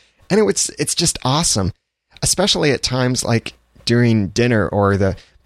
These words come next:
after party or before party. It's fun to move around, not to just sit down and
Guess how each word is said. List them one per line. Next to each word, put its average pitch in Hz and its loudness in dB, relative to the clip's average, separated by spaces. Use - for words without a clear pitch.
after 117 -2
party 98 0
or 90 2
before 117 0
party. 98 0
It's 131 0
fun 156 0
to 131 -2
move 127 2
around, 139 2
not 131 0
to - -4
just 113 0
sit - 0
down 101 2
and 90 2